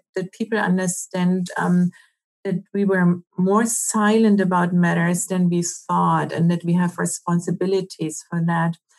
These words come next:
And with this idea, we actually also want to take this minute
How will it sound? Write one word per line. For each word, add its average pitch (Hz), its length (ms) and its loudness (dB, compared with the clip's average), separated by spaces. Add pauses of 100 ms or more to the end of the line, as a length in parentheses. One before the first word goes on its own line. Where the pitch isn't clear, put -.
(220)
And 202 120 2
with 214 200 0
this 233 180 0
idea, 220 380 0
we 214 140 0
actually 202 720 -2 (280)
also 233 480 2
want 214 240 4
to 226 80 2
take 269 420 -8
this 233 240 -4
minute 196 420 2